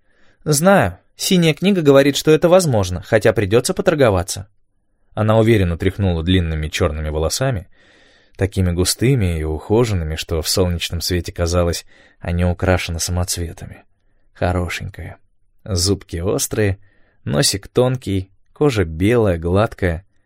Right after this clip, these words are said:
У губ целый запас осторожных, серьёзных, капризных гримасок. Тем приятнее редкая улыбка. Я так уставился на Мелиссу, что столкнулся с какой-то бабусей. Та выругалась по-испански.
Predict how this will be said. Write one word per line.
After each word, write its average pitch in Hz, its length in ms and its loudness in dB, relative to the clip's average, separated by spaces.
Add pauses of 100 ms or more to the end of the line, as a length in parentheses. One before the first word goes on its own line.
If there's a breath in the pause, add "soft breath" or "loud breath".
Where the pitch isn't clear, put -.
(500)
У 92 140 -4
губ 127 340 -2 (400)
целый 131 380 4
запас 107 460 0
осторожных, 123 720 0
серьёзных, 117 680 0 (280)
капризных 107 640 0
гримасок. 101 600 -2 (560)
Тем 110 220 2
приятнее 101 680 0
редкая 90 360 0
улыбка. 90 520 -2 (1080)
Я 117 200 4
так - 420 0
уставился 107 720 0
на 95 80 0
Мелиссу, 95 480 0
что - 240 -4
столкнулся 104 600 0
с - 60 -4
какой-то 104 440 0
бабусей. 95 600 0 (440 soft breath)
Та 110 180 4
выругалась 107 500 2
по-испански. 98 680 -2